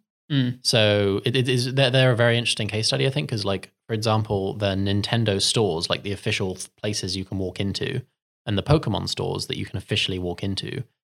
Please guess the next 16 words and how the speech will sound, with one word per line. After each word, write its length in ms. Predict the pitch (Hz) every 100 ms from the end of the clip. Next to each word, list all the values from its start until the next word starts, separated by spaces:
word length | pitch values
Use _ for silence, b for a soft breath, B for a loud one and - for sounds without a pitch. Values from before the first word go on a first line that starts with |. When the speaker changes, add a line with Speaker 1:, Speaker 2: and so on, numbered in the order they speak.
| _
Speaker 2:
only 300 | 123 156 151
exist 360 | 123 110 123 -
in 60 | 95
Japan. 340 | 92 - - _ _ _ _ _ _ _ _ _ _ -
Speaker 1:
I 60 | 139
was 100 | 135
saying, 120 | 143
I 40 |
didn't 140 | 180 131
even 120 | 120
realize 180 | 120 117
there 80 | 113
were 240 | 127 160 -
official, 320 | - 127 127
Speaker 2:
Yeah. 80 | 120
Speaker 1:
like, 320 | 117 -